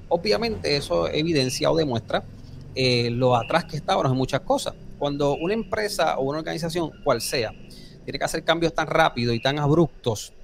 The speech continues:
y tan neurálgicos para que la operación funcione, es porque ciertamente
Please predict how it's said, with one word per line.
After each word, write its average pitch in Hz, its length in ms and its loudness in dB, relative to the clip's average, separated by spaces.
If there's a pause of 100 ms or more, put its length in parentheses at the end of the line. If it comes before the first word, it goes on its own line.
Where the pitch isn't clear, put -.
(140)
y 123 80 -12
tan 135 200 0
neurálgicos 156 640 0
para 120 180 0
que 117 80 -2
la 113 60 0
operación 113 460 -2
funcione, 170 520 -2 (300)
es - 80 -8
porque 214 240 0
ciertamente 151 600 -2